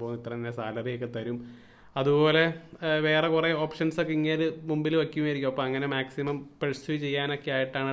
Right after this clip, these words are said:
ഡാനിയൽ ലെവി അങ്ങോട്ട് പോയിട്ടുള്ളത്. അപ്പോൾ വളരെ എക്സൈറ്റിംഗ് ആയിട്ടുള്ളൊരു യങ് ഫ്രഞ്ച് ടാലന്റ് ആയിട്ടാണ് മത്തിയസ് ടെല്ലിനെ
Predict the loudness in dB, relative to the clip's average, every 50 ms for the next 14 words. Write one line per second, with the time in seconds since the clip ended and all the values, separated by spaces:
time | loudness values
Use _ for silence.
0 | 0 0 0 0 0 -2 -2 -2 0 0 0 0 -2 -2 -4 -4 -2 0 0 0
1 | 0 0 -2 -4 -4 -4 -4 -4 -4 -2 -2 -2 -2 -2 -2 -4 -6 -6 -6 -6
2 | -6 -4 -4 -4 -4 -4 -4 -4 -4 -4 -4 -2 -2 0 0 0 -2 -2 -6 -14
3 | -20 -20 -20 -20 -20 -20 -20 -4 2 6 6 6 6 4 0 -4 -4 0 0 2
4 | 2 2 0 0 2 2 4 4 2 2 2 2 2 2 0 0 0 0 0 0
5 | -2 -4 -4 -4 -4 -4 -4 -4 -4 -4 -4 -4